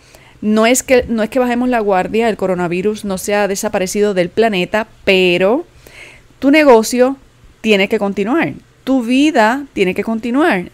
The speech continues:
Esto no se detiene, esto no es esperar a que la tormenta pase,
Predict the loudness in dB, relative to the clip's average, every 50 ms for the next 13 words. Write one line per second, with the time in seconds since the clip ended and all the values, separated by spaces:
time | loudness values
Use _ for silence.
0 | _ -4 -4 -4 -2 -4 -2 -2 -2 -2 0 0 0 0 -2 -4 -2 0 0 0
1 | 0 0 -2 -2 -2 -2 -4 -6 -8 -10 -18 -20 -20 -20 -20 -20 -20 _ _ -2
2 | -2 -2 0 0 0 2 2 2 0 0 0 -2 -2 -2 -2 0 2 2 2 2
3 | 2 0 0 -2 -2 0 0 -2 -2 -2 -4 -6 -4 -4 -4 -4 -2 0 0 0
4 | 2 0 0 -2 -4 -6 -6 -6 -6 -6